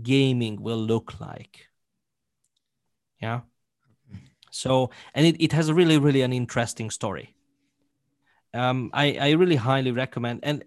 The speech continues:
Speaker 1: uh, it was made from a book, right? So if you are not a movie fan, you can also search for the book. Sorry for the author, I cannot remember by heart, uh, who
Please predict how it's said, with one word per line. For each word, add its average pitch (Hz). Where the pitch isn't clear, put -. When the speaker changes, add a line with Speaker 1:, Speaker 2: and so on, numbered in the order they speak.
Speaker 1:
uh, 131
it 165
was 156
made 165
from 135
a 131
book, 127
right? 127
So 120
if 143
you 139
are 127
not 139
a 131
movie 131
fan, 127
you 127
can 123
also 123
search -
for 117
the 113
book. 135
Sorry 147
for -
the 123
author, 123
I 113
cannot 127
remember 123
by 117
heart, 113
uh, 117
who 123